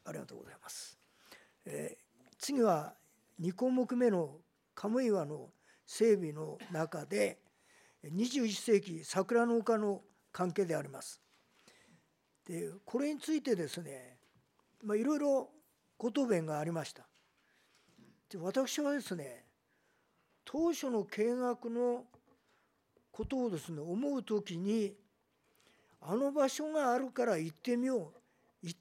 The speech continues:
てみたいと思わせるという発想でですね、これが始まったんです。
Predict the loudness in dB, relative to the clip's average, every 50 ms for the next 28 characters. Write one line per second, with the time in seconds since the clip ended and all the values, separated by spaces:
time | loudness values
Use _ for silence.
0 | _ -2 0 0 0 0 -2 0 4 4 4 4 4 2 2 0 2 2 2 2
1 | 2 2 2 0 -2 -2 -2 -2 -4 -4 -4 -4 -4 -2 -2 -2 -2 -2 -4 -6
2 | -12 -20 _ _ _ _ _ _ _ _ _ _ _ _ -12 -6 -4 -4 -4 -4
3 | -4 -2 -2 -2 0 0 -2 -2 -2 -4 -6 -6 -10 -12 -12 -14 -18 -10 -4 -2
4 | -2 0 0 0 -2 -2 -4 -6 -8 -6 -6 -4 -4 -4 -6 -6 _ -14 -16 -16
5 | -18